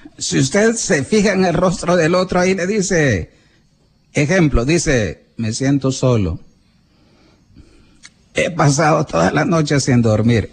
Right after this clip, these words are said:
en el rostro. O, por ejemplo, expresa también, este, la alegría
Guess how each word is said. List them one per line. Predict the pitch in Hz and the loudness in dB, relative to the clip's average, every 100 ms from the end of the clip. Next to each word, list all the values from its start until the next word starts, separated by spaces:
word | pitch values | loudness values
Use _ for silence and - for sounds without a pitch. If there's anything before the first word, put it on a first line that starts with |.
| _ | _
en | 117 123 | -4 -2
el | 131 | 0
rostro. | 156 180 - 92 76 - _ _ _ - - _ _ - - _ | 0 0 -4 -10 -10 -12 _ _ _ -20 -20 _ _ -20 -20 _
O, | 156 175 180 143 127 | 0 2 2 0 -4
por | - 175 | -4 -2
ejemplo, | 208 214 202 | 0 0 -2
expresa | 190 170 147 196 | -2 -2 0 -2
también, | 202 202 185 180 180 | 0 2 2 0 -2
este, | 147 - 123 | -6 -6 -6
la | 127 | -4
alegría | 117 117 147 208 190 120 78 | -4 -2 0 2 2 2 -2